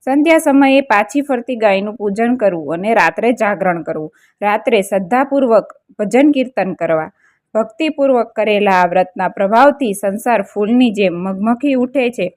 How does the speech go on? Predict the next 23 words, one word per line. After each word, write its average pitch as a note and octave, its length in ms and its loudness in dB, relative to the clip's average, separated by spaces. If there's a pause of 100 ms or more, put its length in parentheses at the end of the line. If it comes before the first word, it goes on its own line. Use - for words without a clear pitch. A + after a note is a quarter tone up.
(260)
અને G#3+ 200 -2
વ્રત F#3+ 360 0
કરનારની G#3+ 500 0
દરેક F3+ 340 -2
મનોકામના G3+ 800 -2 (280)
ઉમા A#3 280 2
મહેશ્વર G3+ 520 -4
પૂર્ણ F#3 400 2
કરે A3+ 320 2
છે. F3+ 220 -10
બોલો F#3+ 320 2
ભગવાન G3 420 0
શંકરની E3 640 -6
જય. E3 440 -4
આ A3 260 0
કથા C4+ 360 -2
સાંભળવાથી G#3+ 720 0
માતાજી F#3+ 520 -6
જીવનમાં F3+ 500 -6
સુખ A#3 260 -16
શાંતિ A3+ 460 -4
આપે E3 320 -8
છે. D3+ 160 -16